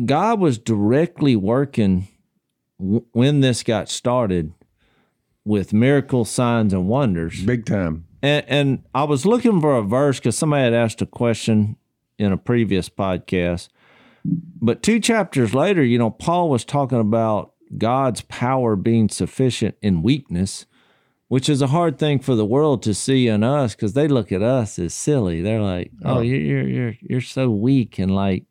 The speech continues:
Speaker 1: sheep, you know, following this Jesus 'cause
Speaker 2: Yeah,
Speaker 1: you
Speaker 2: love
Speaker 1: need a
Speaker 2: God and love your neighbor,
Speaker 1: Oh,
Speaker 2: and,
Speaker 1: this
Speaker 2: and that'll
Speaker 1: is
Speaker 2: fix it. You say,
Speaker 1: Yeah.
Speaker 2: "Yeah, to fix it."
Speaker 1: Yeah, show me a weapon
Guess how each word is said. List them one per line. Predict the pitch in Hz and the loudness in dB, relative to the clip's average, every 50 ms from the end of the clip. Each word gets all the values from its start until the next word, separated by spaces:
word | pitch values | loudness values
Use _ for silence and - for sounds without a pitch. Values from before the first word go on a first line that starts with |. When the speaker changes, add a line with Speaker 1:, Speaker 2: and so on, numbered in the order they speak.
| _ _ | _ _
Speaker 1:
sheep, | _ - - - - 135 113 98 90 _ - | _ -16 -10 -4 -2 0 0 0 -2 _ -6
you | - 104 90 | -4 -2 -2
know, | 90 87 85 | -2 -2 -4
following | 78 - - 110 110 113 113 110 104 101 | -6 -6 -6 -4 -2 -2 0 0 0 0
this | 92 87 - | -2 -4 -4
Jesus | - 117 120 123 113 104 92 80 - | -4 0 0 0 2 0 -2 -2 0
'cause | - | 0
Speaker 2:
Yeah, | 117 101 92 | 2 2 4
Speaker 1:
you | 101 104 | 4 4
Speaker 2:
love | 110 110 117 120 117 | 4 6 6 4 4
Speaker 1:
need | 101 | 2
a | 90 | 2
Speaker 2:
God | 113 110 117 127 143 139 120 | 2 0 0 0 0 0 0
and | 101 92 92 | 0 0 0
love | 92 98 113 123 120 | 0 0 0 2 2
your | 107 101 95 | 0 0 2
neighbor, | 92 95 98 110 123 156 - 139 | 0 0 2 2 2 2 2 2
Speaker 1:
Oh, | 131 | 2
Speaker 2:
and, | - 139 | 2 4
Speaker 1:
this | 165 160 117 113 | 4 4 4 4
Speaker 2:
and | 156 151 | 4 4
that'll | 120 135 135 120 | 4 4 2 0
Speaker 1:
is | - - | -2 -2
Speaker 2:
fix | - 131 135 135 - - - | -2 0 0 0 0 0 0
it. | 160 151 - - | 0 0 0 0
You | 120 110 101 | 0 0 2
say, | 156 | 4
Speaker 1:
Yeah. | - 80 - - 80 | 2 2 2 2 2
Speaker 2:
"Yeah, | 101 107 110 110 | 2 2 2 2
to | 107 | 0
fix | - 95 90 85 - | -2 -2 -4 -4 -4
it." | - - | -4 -2
Speaker 1:
Yeah, | 151 135 117 107 | 0 0 0 0
show | - - - 175 175 202 | -2 -2 0 0 2 2
me | 208 214 214 202 | 2 2 2 2
a | 185 143 120 | 2 2 2
weapon | 110 123 139 147 147 - - 156 151 147 143 139 - | 2 2 2 2 0 0 -2 -2 0 0 0 -2 -4